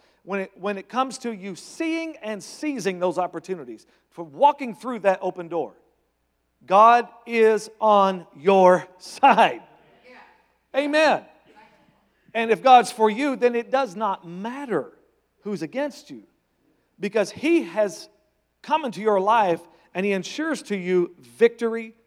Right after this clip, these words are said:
Speaker 1: and triumph every time. Scripture says he always leads us in triumph in Christ Jesus. Amen. You're on the winning side. And Caleb knew this. Caleb saw this. He, he knew, he believed what God had said. Joshua was the same way. But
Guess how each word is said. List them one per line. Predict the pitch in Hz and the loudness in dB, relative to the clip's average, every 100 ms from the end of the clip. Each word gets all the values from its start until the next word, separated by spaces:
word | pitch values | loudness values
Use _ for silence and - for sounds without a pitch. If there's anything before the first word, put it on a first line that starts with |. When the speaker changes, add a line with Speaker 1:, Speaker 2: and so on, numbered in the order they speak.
| _ | _
Speaker 1:
and | 160 143 | -14 -10
triumph | - 175 131 120 | -6 -4 -4 -10
every | 131 131 | -12 -12
time. | - 135 101 _ _ _ _ _ | -14 -16 -18 _ _ _ _ _
Scripture | - 226 208 | 0 0 0
says | 208 202 | -4 -4
he | 196 - | -6 -4
always | 202 220 240 240 233 226 214 | 4 6 8 6 6 2 0
leads | 170 220 226 156 | -4 -4 -4 0
us | 208 202 - - | 2 2 -2 -8
in | 196 196 - _ _ | -8 -8 -12 _ _
triumph | - 247 180 139 170 | 2 4 2 -2 -8
in | 165 | -6
Christ | 160 170 151 | -2 -2 -2
Jesus. | - 165 127 113 190 | -4 -4 -4 -10 -6
Amen. | 240 247 196 - - _ | -2 -2 -2 -6 -20 _
You're | - 277 | 0 2
on | 285 | 2
the | |
winning | 247 247 226 | 2 2 0
side. | - 233 151 - _ _ | -4 -6 -6 -10 _ _
And | - 180 | -16 -2
Caleb | 277 311 226 | 0 2 0
knew | 285 294 | 0 0
this. | 196 127 - _ - | -2 -8 -14 _ -8
Caleb | 269 294 208 | -4 -4 -2
saw | 277 277 | -2 -2
this. | 208 165 | -4 -8
He, | 262 269 | -10 -10
he | - 262 | -6 -6
knew, | 233 202 294 330 196 - _ | -6 -4 0 0 0 -10 _
he | - 254 | -14 -2
believed | 240 233 320 330 | -2 0 -2 -2
what | 185 185 | -2 -4
God | 170 175 | 0 0
had | 156 151 | 0 -8
said. | 214 226 226 _ _ | -6 -6 -8 _ _
Joshua | 175 254 269 277 277 269 - _ _ | 2 2 2 0 2 0 -2 _ _
was | 190 196 | -6 -4
the | 190 | -4
same | - 262 254 | -4 -4 -2
way. | 262 233 139 - _ _ - | 0 0 0 -4 _ _ 0
But | 285 269 - | 4 4 2